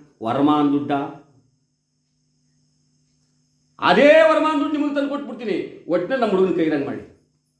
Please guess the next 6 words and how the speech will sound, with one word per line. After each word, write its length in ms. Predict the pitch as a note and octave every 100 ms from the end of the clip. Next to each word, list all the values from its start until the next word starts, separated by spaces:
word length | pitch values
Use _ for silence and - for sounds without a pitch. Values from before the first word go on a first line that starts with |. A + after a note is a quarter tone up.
| _ _ _ _ _ _ _ _ -
ಆವಾಗ 380 | B3+ C4+ C4 A#3+
ಏನ್ 140 | A#3
ಮಾಡ್ಬಿಟ್ಟು 280 | A3 G#3+ G3
ಡಾಕ್ಟ್ರು 280 | F#3 G#3 F3+
ಬುದ್ಧಿವಂತರೇ 420 | D#3+ F#3+ F3+ E3+
ಅಲ್ವೇ, 560 | C#3+ - C3+ B2+ G#2